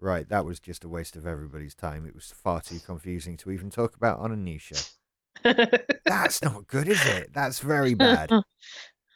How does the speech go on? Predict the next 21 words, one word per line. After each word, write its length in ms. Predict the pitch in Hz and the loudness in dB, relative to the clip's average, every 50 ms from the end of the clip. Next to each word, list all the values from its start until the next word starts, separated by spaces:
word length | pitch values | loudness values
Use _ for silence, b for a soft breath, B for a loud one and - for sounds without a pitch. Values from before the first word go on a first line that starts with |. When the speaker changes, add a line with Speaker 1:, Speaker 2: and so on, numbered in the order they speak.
| _ _ _ _ _ B B B B B | _ _ _ _ _ B B B B B
Speaker 1:
That 140 | - - - | -4 0 2
Speaker 2:
Um, 720 | 196 208 214 214 214 220 220 220 220 214 214 214 214 208 190 | 4 6 6 6 6 6 6 6 6 6 6 8 8 8 8
let's 200 | 208 214 208 - | 6 6 6 6
see. 140 | - 220 208 | 4 4 6
Google's 440 | 190 208 240 262 277 285 285 254 | 8 6 8 8 8 8 8 10
is 100 | 254 247 | 10 8
shutting 400 | - - - 254 240 240 233 226 | 8 8 8 8 8 8 8 8
down 200 | 220 226 220 214 | 8 8 8 8
Spaces, 840 | 208 - - - - - - 208 214 208 - - 170 156 151 160 170 | 8 8 6 6 6 6 6 6 8 8 8 8 8 8 8 6 6
which 180 | 180 175 - - | 4 4 6 6
I 100 | 170 185 | 6 6
didn't 180 | 185 180 180 | 6 8 8
even 240 | 175 175 170 170 160 | 8 8 8 8 8
know 140 | 160 156 156 | 10 10 8
existed. 640 | 151 147 160 151 147 160 151 - - - 143 135 - - _ _ _ - - | 8 8 8 8 8 8 8 8 8 6 6 4 2 -4 _ _ _ -2 4
Speaker 1:
Yeah, 240 | 110 117 117 113 113 | 6 6 8 8 8
I 40 | |
was 140 | 107 107 - | 6 6 4
gonna 140 | - 127 113 | 2 2 2
mention. 520 | 107 113 120 120 113 - - 87 87 - - | 2 2 0 0 -2 -4 -8 -10 -10 -8 -2
Um, 500 | 98 104 104 104 101 95 95 92 87 | 0 2 2 2 2 0 -4 -6 -8